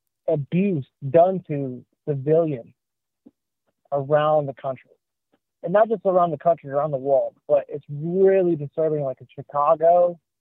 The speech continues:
New York, even in Florida, there was a shooting the other day, uh, yesterday. And it's just, it's really disturbing that everything like this is going out,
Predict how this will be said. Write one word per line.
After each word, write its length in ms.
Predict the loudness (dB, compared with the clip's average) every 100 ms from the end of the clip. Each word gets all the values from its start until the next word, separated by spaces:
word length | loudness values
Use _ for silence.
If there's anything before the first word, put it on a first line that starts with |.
| _ -10
New 140 | -8
York, 600 | -4 0 2 4 4 2 _ _ _ _ _ -4
even 240 | -2 0
in 80 | 0
Florida, 360 | 0 2 4 2
there 100 | 0
was 120 | -4
a 100 | -8 -6
shooting 280 | -4 -2
the 60 | -2
other 140 | 0
day, 140 | 2 0 2
uh, 100 | 2
yesterday. 580 | 2 0 -2 -4 -4 -6 _ _ _ _ _ _ _ _ -6
And 260 | -2 -2
it's 200 | -2 -6
just, 160 | -8 -8 _
it's 180 | -10 -8
really 400 | -2 4 6 6
disturbing 400 | 4 2 2 2
that 100 | -2 -4
everything 220 | -4 -4
like 160 | -4 -6
this 140 | -10 -12
is 120 | -2
going 280 | 0 0 -2
out, 220 | -6